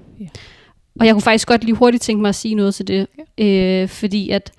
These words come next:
Speaker 2: jeg synes godt nok, noget af det s-, allersværeste ved at, det her med at skulle op med, arbejde med overspisninger, det er at finde ud af, hvad den følelse, den er, og hvad den vil mig.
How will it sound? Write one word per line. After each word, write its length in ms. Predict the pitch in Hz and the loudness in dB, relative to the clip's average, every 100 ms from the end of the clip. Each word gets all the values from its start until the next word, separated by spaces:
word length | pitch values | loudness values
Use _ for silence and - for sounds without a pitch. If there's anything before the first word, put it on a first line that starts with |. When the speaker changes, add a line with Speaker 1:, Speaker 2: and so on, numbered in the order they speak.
| _ _ _ - _ | _ _ _ -20 _
Speaker 2:
jeg 120 | 233 - | 0 2
synes 240 | 247 - | 0 0
godt 220 | - 240 | 2 2
nok, 260 | 220 208 226 | 2 -2 0
noget 280 | 214 208 220 | 2 2 2
af 120 | 220 | -2
det 80 | 202 | -4
s-, 240 | - - - | -6 -8 -4
allersværeste 840 | 262 226 - 202 190 196 - 196 185 - | -2 -2 -2 0 0 -2 -2 -4 -4 -10
ved 140 | 202 196 | 0 0
at, 340 | - 196 - | 0 -4 -4
det 80 | 208 | -2
her 180 | 190 185 | 0 -2
med 140 | 196 196 | -2 -2
at 60 | |
skulle 160 | - 196 | -2 -4
op 80 | 190 | -2
med, 120 | 185 - - | -4 -6 -8
arbejde 320 | 214 190 190 | -6 -4 -4
med 80 | 190 | -4
overspisninger, 600 | 190 196 - 196 208 202 | -4 -4 -6 -8 -6 -6
det 220 | 202 214 202 | -4 -4 -2
er 200 | 190 190 - - _ _ _ _ - | -2 -4 -10 -20 _ _ _ _ -2
at 60 | 202 | 2
finde 180 | 226 | 2
ud 60 | 226 | 4
af, 280 | 202 202 - | 2 2 0
hvad 200 | 202 208 | 0 0
den 180 | 214 208 | 0 -2
følelse, 420 | - 202 196 - | 0 0 0 -2
den 200 | 214 202 | -2 -2
er, 360 | 185 185 190 - | 0 -2 -4 -6
og 140 | - 214 | -2 0
hvad 160 | 196 | 2
den 160 | 190 208 | 2 2
vil 140 | 190 | 2
mig. 140 | 185 | 0